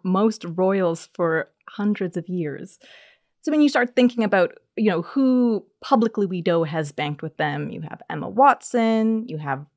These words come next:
rapper Stormzy, um, you can go on this rooftop garden where they think they've got an apiary with bees.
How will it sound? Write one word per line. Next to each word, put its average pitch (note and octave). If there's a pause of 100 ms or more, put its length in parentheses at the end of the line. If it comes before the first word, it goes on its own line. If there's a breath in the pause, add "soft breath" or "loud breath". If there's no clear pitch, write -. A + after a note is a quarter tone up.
rapper -
Stormzy, A3+ (440 loud breath)
um, F3 (440)
you F3
can F3+
go E3+
on D#3
this D3
rooftop D#3+
garden D#4
where G#3
they F3
think -
they've C#3+
got C#3+
an D#3
apiary B3
with D3+
bees. A#3+